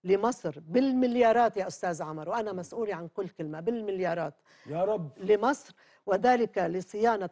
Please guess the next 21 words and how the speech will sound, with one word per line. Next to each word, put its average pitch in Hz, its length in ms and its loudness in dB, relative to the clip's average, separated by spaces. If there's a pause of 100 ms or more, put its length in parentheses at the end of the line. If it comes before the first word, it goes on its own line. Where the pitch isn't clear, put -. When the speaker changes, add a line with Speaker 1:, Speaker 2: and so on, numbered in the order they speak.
Speaker 1:
الاقتصاد 202 640 -4
المصري 185 420 -4
ودعم 208 400 0
السيادة 226 600 0 (260)
على 202 220 2
كل 311 300 2
الأراضي 220 500 2
والحدود 202 480 -2
المصرية. 190 680 -4 (280)
ومن 202 280 0
هنا 233 260 -2
سنرى 208 440 -2
الرئيس 185 440 -6 (100)
السيسي 233 640 -8 (380)
يتفقد 190 680 -4
المنطقة 185 760 -6
الواقعة 175 480 -2
ما 175 160 -6
بين 175 420 -4
رفح 202 380 -8 (300)
وسيناء 208 600 -4